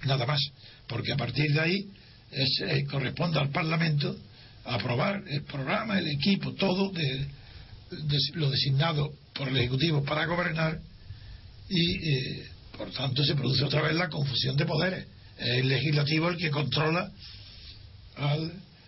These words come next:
ejecutivo, al primer ministro. Este sistema ha dado unos buenos resultados a Francia, ha mejorado su condición, la alejó de la partidocracia, porque el sistema electoral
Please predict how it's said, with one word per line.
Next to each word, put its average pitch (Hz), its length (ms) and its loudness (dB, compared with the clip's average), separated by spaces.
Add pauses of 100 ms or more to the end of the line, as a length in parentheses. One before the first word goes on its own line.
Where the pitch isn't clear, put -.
ejecutivo, 135 760 0
al 120 140 -2
primer 120 280 0
ministro. - 420 0 (800)
Este 151 280 2
sistema 180 680 0
ha 143 100 -4
dado 151 240 2
unos 143 220 4
buenos 165 280 2
resultados 151 680 2
a - 60 -6
Francia, 147 500 2 (360)
ha 123 140 0
mejorado 139 440 2
su 143 120 2
condición, 156 540 2 (280)
la 123 240 2
alejó 139 500 0 (200)
de 135 120 2
la 127 140 2
partidocracia, 139 880 0 (340)
porque 135 320 0
el 117 100 0
sistema 156 580 0 (400)
electoral 151 720 2